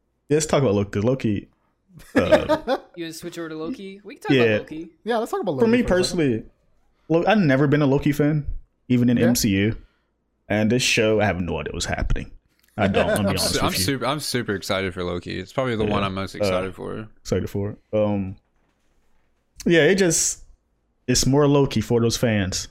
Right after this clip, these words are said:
Speaker 1: That's all I can say for it.
Speaker 4: Mm-hmm.
Speaker 1: Um,
Speaker 2: Well, here's,
Speaker 1: it's,
Speaker 2: here's
Speaker 1: uh,
Speaker 2: the, here's the
Speaker 1: Mm-hmm.
Speaker 2: reason why I'm excited about Loki, Tay, 'cause I, I know that you're saying that it's, like, more Loki for,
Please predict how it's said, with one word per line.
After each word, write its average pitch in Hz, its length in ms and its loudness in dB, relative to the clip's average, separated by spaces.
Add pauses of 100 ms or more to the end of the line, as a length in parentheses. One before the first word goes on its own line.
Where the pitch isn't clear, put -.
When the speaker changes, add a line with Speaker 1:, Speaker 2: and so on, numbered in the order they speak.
(140)
Speaker 1:
That's 110 160 0
all 117 100 2
I 104 40 -2
can 110 100 -4
say 92 220 -2
for - 260 -8
it. - 120 -16 (440)
Speaker 4:
Mm-hmm. 85 160 -2 (120)
Speaker 1:
Um, - 100 -12 (180)
Speaker 2:
Well, 226 360 -6
here's, 254 240 -2
Speaker 1:
it's, - 240 4
Speaker 2:
here's 107 260 4
Speaker 1:
uh, 95 40 0
Speaker 2:
the, 127 560 -8 (880)
here's 202 240 -2
the 320 40 0
Speaker 1:
Mm-hmm. 240 80 0
Speaker 2:
reason 190 220 -4
why 156 160 0
I'm 220 100 0
excited 135 320 -4
about 120 220 -10
Loki, 123 220 -12
Tay, 131 160 -10
'cause 139 180 -10
I, 165 300 -4
I - 20 -2
know 233 180 0
that 220 80 0
you're 180 100 -6
saying 175 200 -6
that 143 100 -6
it's, 123 140 -10
like, 117 120 -12
more 139 220 -10
Loki 131 280 -10
for, 120 360 -14